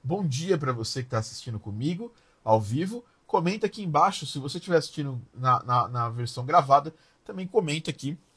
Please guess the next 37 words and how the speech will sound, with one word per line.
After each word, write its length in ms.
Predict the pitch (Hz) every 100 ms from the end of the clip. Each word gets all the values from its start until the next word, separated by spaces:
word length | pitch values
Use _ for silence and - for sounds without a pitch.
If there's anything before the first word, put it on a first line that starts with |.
| - - - -
quais 180 | 139
são 140 | - 127
suas 220 | - 98
dúvidas, 400 | 110 175 151 123
como 220 | - 220
que 60 | -
eu 60 |
posso 280 | - 254 240
te 80 | -
ajudar 440 | 170 156 123 123 - _ _ _ _
nessa 240 | 139 -
quinta-feira 600 | 127 240 226 233 - 196 180
de 100 | 202
manhã. 340 | 208 151 185 -
E, 140 | 165
obviamente, 540 | 135 135 190 135 147 -
pra 100 | 123
quem 140 | 131
está 240 | 120 123
no 80 | 120
Spotify, 600 | 123 165 - - 139 165 170 _ _ _ _ _ _ _ _ 123 -
cola 240 | 165 165
no 80 | 160
YouTube, 640 | 151 - 208 233 190 208 -
cola 260 | - 190
no 80 | 175
meu 120 | 165
Instagram, 480 | 151 - 143 156 196
principalmente 680 | - 277 - 208 185 202 220
no 60 |
meu 100 | 175
Instagram, 480 | 175 - 185 139 160 180
onde 220 | 180 214
eu 60 |
consigo 400 | 220 220 - 196
vir 140 | 190 208
inbox, 440 | 190 143 - -